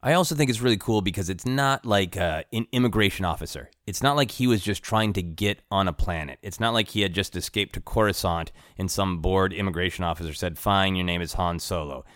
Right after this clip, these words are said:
No, he immediately went into the military, where everyone is gonna call him by his last name. A bunch of insufferable jerks are going to yell at him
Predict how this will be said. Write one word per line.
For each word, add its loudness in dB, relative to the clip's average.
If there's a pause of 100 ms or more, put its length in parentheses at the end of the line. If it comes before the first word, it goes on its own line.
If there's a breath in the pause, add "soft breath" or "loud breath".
(140 soft breath)
No, 2
he 0
immediately 4
went 4
into -2
the 2
military, 0 (320)
where 0 (100)
everyone 2
is 0
gonna 0
call 2
him -2
by 4
his -2
last -2
name. -6 (280)
A -4
bunch 2
of -2
insufferable 0
jerks 0 (300 soft breath)
are 0
going 0
to 0
yell 2
at 4
him -4